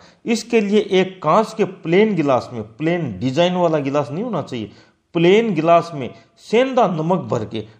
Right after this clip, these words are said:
डली वाला सेंधा नमक, डली वाला संधा नमक भर के ऐसे स्थान पर रख दें, जिस पर घर के सारे सदस्यों की नजर पड़ती रहे।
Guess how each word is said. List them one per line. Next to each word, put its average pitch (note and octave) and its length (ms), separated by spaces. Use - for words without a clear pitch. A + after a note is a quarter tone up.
डली D#3+ 340
वाला E3+ 280
सेंधा B2 360
नमक, G2+ 360
डली D#3 200
वाला C3 240
संधा C3 340
नमक A#2 300
भर G2 220
के G#3 180
ऐसे G3 380
स्थान D#3+ 360
पर D3 140
रख D3+ 160
दें, F3+ 320
जिस G#3 260
पर D#3 280
घर D3 260
के F3 140
सारे C3 320
सदस्यों B2+ 540
की F3 120
नजर A#2 420
पड़ती A2 380
रहे। G2+ 280